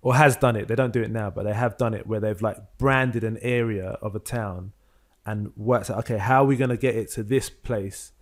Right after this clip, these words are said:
in ten, fifteen years? Okay, well, let's rent out this bit to, like, artists, cheap rent for artists. And then once the artists come in, we'll s-, do coffee shops, and then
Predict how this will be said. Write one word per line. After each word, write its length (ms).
in 120
ten, 240
fifteen 500
years? 600
Okay, 260
well, 400
let's 420
rent 380
out 380
this 320
bit 400
to, 160
like, 240
artists, 540
cheap 400
rent 340
for 220
artists. 560
And 120
then 180
once 340
the 80
artists 360
come 240
in, 140
we'll 140
s-, 100
do 320
coffee 320
shops, 460
and 140
then 280